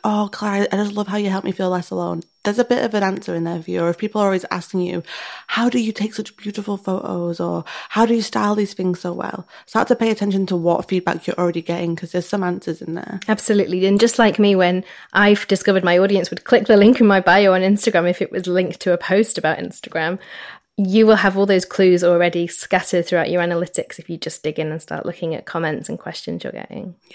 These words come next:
Speaker 1: Yeah, I, I'm just wishing you so much luck, Claire, because, I mean, you've three years of pouring yourself into a blog, and it's amazing. I just, I hope you get to where you wanna get to.
Speaker 2: I really do, and I hope that you're able to build something really positive for yourself out of this difficult time that you're going through. We're sending you lots of love.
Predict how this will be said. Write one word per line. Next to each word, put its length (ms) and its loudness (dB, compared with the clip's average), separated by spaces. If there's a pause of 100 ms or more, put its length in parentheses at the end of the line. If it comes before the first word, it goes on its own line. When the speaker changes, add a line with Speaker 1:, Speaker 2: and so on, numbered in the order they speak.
(100)
Speaker 1:
Yeah, 220 -8
I, 320 2
I'm 160 2
just 120 -4
wishing 220 0
you 60 0
so 160 -4
much 180 -2
luck, 140 -8
Claire, 200 -4
because, 440 -2
I 20 -4
mean, 260 2
you've 200 -10 (340)
three 240 0
years 340 4
of 220 -14
pouring 260 0
yourself 260 -2
into 200 0
a 60 -2
blog, 280 0
and 100 -6
it's 100 -8
amazing. 400 -2
I 40 -2
just, 220 -18
I 60 -4
hope 340 -2
you 300 -2 (400)
get 180 -4
to 80 -6
where 80 -2
you 100 -4
wanna 180 -6
get 240 -14
to. 280 -8 (180)
Speaker 2:
I 100 4
really 280 6
do, 160 2
and 100 0
I 60 0
hope 160 0
that 120 0
you're 120 4
able 220 2
to 100 -6
build 240 0
something 220 -6
really 160 -4
positive 420 -4
for 80 -12
yourself 380 -6
out 100 -8
of 80 -12
this 160 -8
difficult 380 -8
time 220 -4
that 100 -6
you're 100 -4
going 300 -6
through. 340 -8
We're 240 -4
sending 300 -4
you 100 -4
lots 220 -10
of 80 -12
love. 260 -12